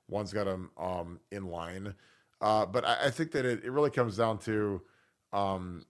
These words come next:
is it, uh, you, you're, you're have to have, like, two different, you can't just say, like, generally one word and it tells everybody what to do. I think that that's only if you're going warp speed. I think in general there's gonna be a number and a le-, and, and a word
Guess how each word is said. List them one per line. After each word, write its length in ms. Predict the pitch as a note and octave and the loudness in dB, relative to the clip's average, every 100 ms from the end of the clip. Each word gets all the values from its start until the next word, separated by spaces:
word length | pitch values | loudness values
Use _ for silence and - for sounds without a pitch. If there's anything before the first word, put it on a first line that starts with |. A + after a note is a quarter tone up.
| _ | _
is 200 | A#2+ G2 | -6 0
it, 160 | A#2 G#2 | 2 4
uh, 400 | G2+ F#2 F#2 F#2+ | 2 2 0 -4
you, 120 | A2 | -4
you're, 320 | G#2+ B2 C#3 D3+ | -6 -4 -4 2
you're 200 | E3 E3+ | 6 6
have 120 | - | 6
to 80 | C#3 | 2
have, 180 | G#2+ | 2
like, 140 | G2+ F#2+ _ | -2 -6 _
two 160 | - A#2+ | -2 0
different, 300 | A2+ G#2 A#2+ | 0 -2 -4
you 80 | |
can't 160 | C3 D3+ | 4 4
just 120 | A#2 | 4
say, 120 | C3 | 0
like, 300 | G2+ F#2 F2+ | 0 -2 -6
generally 320 | F#2 G#2+ F#2+ F2+ | -4 -4 -2 -6
one 340 | E2+ G2+ F#2+ | -4 -4 -4
word 460 | F#2+ G2 F#2+ F2+ - _ _ - | -4 -2 -4 -6 -10 _ _ -4
and 120 | G#2+ | -4
it 100 | F#2+ | 0
tells 260 | G2+ F2+ | -2 0
everybody 320 | G2+ F#2 F#2+ F#2+ | -2 -2 -2 -2
what 120 | F2+ | -4
to 60 | F2 | -4
do. 240 | G2 G2 | -4 -2
I 80 | G2 | -2
think 180 | G#2+ F#2+ | -4 -6
that 140 | F2+ | -4
that's 440 | G#2+ G#2 - - - _ _ - | -2 -2 -4 -10 -14 _ _ -4
only 180 | B2 A#2+ | 0 0
if 100 | A2 | -2
you're 100 | G#2 | -4
going 220 | G2+ E2+ | -4 -4
warp 260 | F#2 G2 - | -4 -4 -6
speed. 360 | - A#2 A#2 | -6 -2 -2
I 120 | G2 | -2
think 160 | G#2 G#2 | -4 -4
in 80 | G2 | -4
general 280 | G#2+ G#2 G2 | -2 -2 -2
there's 160 | F#2+ | -4
gonna 140 | G#2 G2 | -6 -6
be 60 | |
a 60 | F#2+ | -4
number 340 | F#2+ F#2+ G2 | -4 -2 -2
and 100 | F2 | -4
a 40 | E2+ | -4
le-, 220 | F#2+ - | -6 -6
and, 180 | A2 G2 | -6 -6
and 180 | F2 F#2+ | -6 -6
a 40 | |
word 420 | F2 G2 G2 F#2 | -4 -4 -4 -6